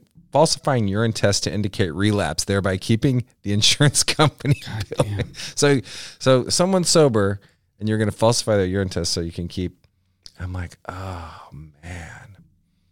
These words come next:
Speaker 1: I'm just reading this article thinking, "My God." And this is a widespread problem,
Speaker 2: Yeah, oh,
Speaker 1: apparently.
Speaker 2: yeah.
Speaker 1: This is not
Speaker 2: There's a gross industry.
Speaker 1: It's, it's so gross.
Speaker 2: Like, I don't trust anybody in
Speaker 1: Yeah.
Speaker 2: that industry. I literally, I, that was the biggest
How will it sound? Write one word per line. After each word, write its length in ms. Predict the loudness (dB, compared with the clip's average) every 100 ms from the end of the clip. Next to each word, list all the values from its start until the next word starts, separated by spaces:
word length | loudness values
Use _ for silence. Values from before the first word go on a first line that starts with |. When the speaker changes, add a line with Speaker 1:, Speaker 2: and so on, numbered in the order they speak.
| _ _
Speaker 1:
I'm 140 | -10 -4
just 220 | -2 0
reading 220 | 0 -2
this 160 | -2 -2
article 320 | -2 -4 -8
thinking, 420 | -8 -8 -8 -10
"My 400 | -8 -6 -6 -8 -12 -20 _
God." 340 | -12 -12 -12 -2
And 160 | 2
this 140 | 2 0
is 140 | -4
a 120 | -4
widespread 580 | 2 4 4 0 0 -2
problem, 400 | -4 -6 -10 -6
Speaker 2:
Yeah, 80 | 0
oh, 20 |
Speaker 1:
apparently. 260 | 0 0 -2
Speaker 2:
yeah. 40 | -4
Speaker 1:
This 180 | -4
is 100 | -4 0
not 240 | -2 -2 -8 -6 0
Speaker 2:
There's 180 | 2 2
a 80 | -2
gross 520 | 0 -2 0 -4 -4
industry. 600 | -2 -2 -2 -8 -12 -18 -20 -6 0
Speaker 1:
It's, 240 | 0 -2 -2
it's 200 | -4 0
so 380 | 2 2 2 2
gross. 420 | 0 -4 -6 -4
Speaker 2:
Like, 180 | -4 -2
I 80 | -2
don't 220 | 0 0
trust 240 | 0 -2 2
anybody 500 | 2 2 -4 -12 -12 2
in 80 |
Speaker 1:
Yeah. 120 | 4 4
Speaker 2:
that 180 | 2
industry. 260 | -2 -4 -4
I 20 |
literally, 580 | -2 0 2 2 0 -4 -4
I, 120 | -6 -6 -14 _ _ _ _ _ _ _
that 100 | 2
was 180 | 2 2
the 60 | 2
biggest 380 | 2 2 0